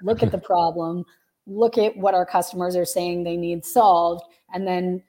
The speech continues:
Speaker 1: make sure that we're not taking, um, a solution from the customers, which is common in tech, right? If you, if you don't really listen to what their problem is,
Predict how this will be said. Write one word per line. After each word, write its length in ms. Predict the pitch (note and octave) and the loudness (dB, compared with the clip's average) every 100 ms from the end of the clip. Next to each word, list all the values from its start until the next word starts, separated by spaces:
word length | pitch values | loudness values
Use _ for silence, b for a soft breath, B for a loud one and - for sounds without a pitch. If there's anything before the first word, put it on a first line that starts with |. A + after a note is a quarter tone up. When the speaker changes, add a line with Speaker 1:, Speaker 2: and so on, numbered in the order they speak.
| _ | _
Speaker 1:
make 260 | G3 A3 A#3 | -2 0 0
sure 180 | - B3 | 4 4
that 140 | A#3+ | 4
we're 80 | G3+ | 2
not 300 | G#3 G#3 - | 0 -2 -4
taking, 560 | - G3 G3 F#3 F#3 F3 _ _ - | -2 -2 0 -2 -2 -4 _ _ -8
um, 500 | F3 E3+ E3 E3 F3+ _ _ G3+ | -6 -4 -6 -6 -10 _ _ -2
a 80 | |
solution 840 | F3+ - G3+ E3+ F#3 G#3 A3 C#4 C#4 | -2 -2 -2 -2 0 0 0 0 -2
from 160 | C4+ C4 | 0 0
the 60 | |
customers, 560 | B3+ B3+ C4 C#4+ E4 B3+ | 2 0 0 -2 -2 0
which 180 | A3+ A3 | 0 0
is 140 | G3+ | -2
common 340 | - G3 G#3+ | 0 -2 0
in 140 | A3 G#3+ | -2 -4
tech, 360 | - A3 - - | 0 0 0 -8
right? 320 | G#3+ F#3+ G#3+ A3 | -2 0 0 0
If 120 | F#3 | -4
you, 140 | F#3 F#3+ | -4 -6
if 120 | F3+ | -4
you 80 | G3 | -2
don't 200 | A3+ A3 | -2 -2
really 360 | G#3 G#3+ G#3 | 0 0 2
listen 340 | G3 G3 G3 G3 | 2 0 0 -6
to 80 | F#3+ | -4
what 200 | F3+ F#3 | -4 -2
their 140 | F3+ | -4
problem 460 | E3+ F3+ F#3 G3+ G#3+ | -4 0 0 0 -2
is, 200 | A#3 B3+ | -2 -4